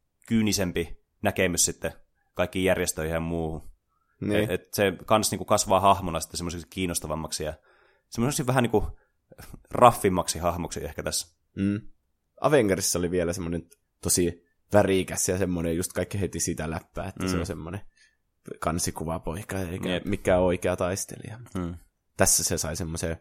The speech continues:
Speaker 2: vähän tummemman asunkin ja sitten
Speaker 1: Mm.
Speaker 2: antoi tyypeille oikeasti turpaa.
Speaker 1: Jep.
Speaker 2: Samana vuonna tuli myös Guardians of the Galaxy, joka oli Reetan suosikki.
Speaker 1: Tää on mun,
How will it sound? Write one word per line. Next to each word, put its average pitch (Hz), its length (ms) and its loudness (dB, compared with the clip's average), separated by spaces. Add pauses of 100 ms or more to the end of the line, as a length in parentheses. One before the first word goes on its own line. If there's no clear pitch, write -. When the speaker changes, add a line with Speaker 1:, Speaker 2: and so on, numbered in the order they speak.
(320)
Speaker 2:
vähän 87 200 2
tummemman 85 540 2
asunkin 85 520 -2
ja 85 100 -14
sitten - 360 -8 (300)
Speaker 1:
Mm. 87 200 -2
Speaker 2:
antoi 101 340 4 (140)
tyypeille 104 360 6
oikeasti 98 320 -4 (100)
turpaa. 98 420 0
Speaker 1:
Jep. 87 240 -4 (1040)
Speaker 2:
Samana 110 360 4
vuonna 92 180 4
tuli 92 200 0
myös 92 320 0 (100)
Guardians 98 580 4
of - 120 -6
the 85 100 -4
Galaxy, - 640 -6 (340)
joka 95 160 2
oli 87 160 2
Reetan 87 480 0
suosikki. - 580 -8 (400)
Speaker 1:
Tää 98 520 6 (160)
on 98 160 2
mun, 90 720 -4